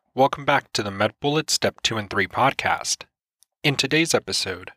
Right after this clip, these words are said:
we cover the topic of dysphagia and odynophagia found under the gastrointestinal section at medbullets dot com. Let's begin with a clinical snapshot. A forty-four-year-old woman with the medical history of scleroderma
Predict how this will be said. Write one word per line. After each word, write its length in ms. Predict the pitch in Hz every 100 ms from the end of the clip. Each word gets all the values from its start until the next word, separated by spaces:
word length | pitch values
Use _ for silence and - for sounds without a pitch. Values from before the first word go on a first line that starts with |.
| _ _ _ _
we 120 | 247
cover 240 | - 160 180
the 100 | 185
topic 420 | - - - -
of 120 | -
dysphagia 720 | - - - 123 127 151 156 _ _
and 140 | 127
odynophagia 840 | 120 120 - 151 - 101 95 98 - _ _ _
found 180 | - 127 -
under 160 | 120 113
the 80 |
gastrointestinal 1040 | 113 110 - - 143 135 - 117 - 131 131
section 500 | 104 - - 101 98 _ _ _ -
at 120 | 131
medbullets 500 | 170 - 104 95 -
dot 240 | - 90
com. 300 | - - 80 - _ _ _ _ _ _ _ -
Let's 220 | 151 -
begin 340 | 196 165 110
with 140 | 107 135
a 80 |
clinical 360 | - 202 196 -
snapshot. 640 | - - - - - - - _ _ _ _ _ _ _ -
A 80 | 131
forty-four-year-old 960 | - 170 190 - 131 123 123 127 127
woman 340 | 101 98 98 - _ _ _ -
with 140 | 135
the 80 | 123
medical 380 | 127 147 190 165
history 420 | - - - 110
of 60 |
scleroderma 840 | - - 110 113 120 143 139 -